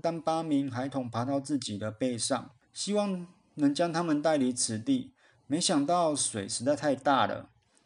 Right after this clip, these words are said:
没多久，这位陈姓先生就与这八名孩童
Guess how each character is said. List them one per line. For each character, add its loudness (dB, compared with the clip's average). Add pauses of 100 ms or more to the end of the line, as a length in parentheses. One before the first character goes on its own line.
(320)
没 2
多 2
久， 4
这 -2
位 2
陈 -2
姓 0
先 2
生 2
就 0
与 0
这 0
八 -2
名 -4
孩 -8
童 -8